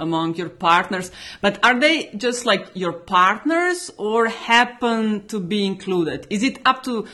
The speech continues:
companies to contact you, or are you looking out, uh, for them? What's the criteria who you include, uh, in your, uh, in your pack?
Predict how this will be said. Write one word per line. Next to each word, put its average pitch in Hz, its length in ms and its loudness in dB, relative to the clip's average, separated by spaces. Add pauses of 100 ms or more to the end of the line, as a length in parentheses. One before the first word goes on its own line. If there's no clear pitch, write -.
(200)
companies 254 540 0
to 180 100 -8
contact 214 760 -2
you, 277 280 -2
or 196 260 0
are 196 160 0
you 208 180 -2
looking 190 400 -2
out, 165 420 4 (360)
uh, 160 400 -2
for 160 340 -6
them? 139 560 -8
What's 175 160 -4
the 185 100 -6
criteria 185 680 0
who 185 560 -2 (160)
you 175 320 -2
include, 165 680 -4 (600)
uh, 143 380 -8 (500)
in 151 180 -4
your, 143 340 -6
uh, 147 320 -6
in 160 140 -4
your 151 120 -4
pack? - 400 -10